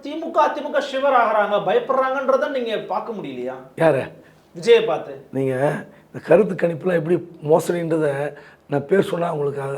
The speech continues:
Speaker 2: அதிர்ச்சியா இருக்கும். அது வீடியோலாம் இருக்கு. ஒரு செந்தில் பாலாஜி, அஹ், அவர் போட்ட தொகுதியில் சொல்றாரு ஒருத்தர். பிரபலமான சேனல், பிரபலமான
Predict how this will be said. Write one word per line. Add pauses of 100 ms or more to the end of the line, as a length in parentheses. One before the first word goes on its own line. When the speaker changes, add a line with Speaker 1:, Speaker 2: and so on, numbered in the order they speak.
(100)
Speaker 2:
அதிர்ச்சியா
இருக்கும். (1600)
அது
வீடியோலாம்
இருக்கு. (1500)
ஒரு (880)
செந்தில்
பாலாஜி, (1600)
அஹ்,
அவர்
போட்ட
தொகுதியில்
சொல்றாரு
ஒருத்தர். (640)
பிரபலமான
சேனல், (340)
பிரபலமான